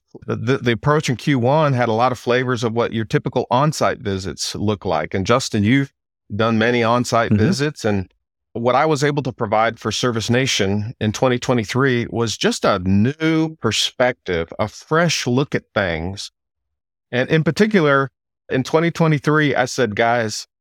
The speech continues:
Speaker 1: I'm gonna drive you crazy with one word. And the one word I'm gonna be asking you over and over again is why."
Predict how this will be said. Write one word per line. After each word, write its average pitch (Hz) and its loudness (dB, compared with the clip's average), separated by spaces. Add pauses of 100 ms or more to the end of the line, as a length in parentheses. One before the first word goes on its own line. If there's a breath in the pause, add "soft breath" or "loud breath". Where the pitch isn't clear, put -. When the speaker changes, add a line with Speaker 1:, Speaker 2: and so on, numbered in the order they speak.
(140)
Speaker 1:
I'm 123 0
gonna 180 2
drive 110 0
you 110 -2
crazy 95 0
with 87 -2
one 95 2
word. 82 0 (240)
And 104 -2
the 107 2
one 147 2
word 123 2
I'm 113 -2
gonna 113 0
be 110 -6
asking 117 -2
you 95 0
over 120 2
and 101 -2
over 117 0
again 95 -2
is 90 -4 (100)
why." 101 -2